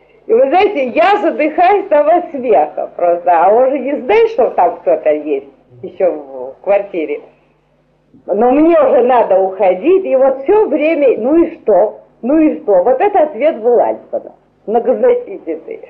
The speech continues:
Потом, значит, мне надо уходить, я вдруг сверху спрашиваю: "Который час?" И вдруг Бабель: "Альтик, у вас женщина?"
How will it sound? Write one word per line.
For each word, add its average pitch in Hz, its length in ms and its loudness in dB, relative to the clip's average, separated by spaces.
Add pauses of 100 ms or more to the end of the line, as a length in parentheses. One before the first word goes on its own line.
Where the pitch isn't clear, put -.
(640)
Потом, 240 300 2
значит, 339 540 -4
мне 254 260 2
надо 226 320 2
уходить, 214 500 -2
я 262 220 0
вдруг 240 280 -4
сверху 285 440 -2
спрашиваю: 202 460 -2
"Который 370 580 2
час?" 180 340 0 (1120)
И - 100 -2
вдруг - 600 -2
Бабель: 233 500 0 (400)
"Альтик, 302 600 0
у 226 100 0
вас 359 340 2
женщина?" 349 960 2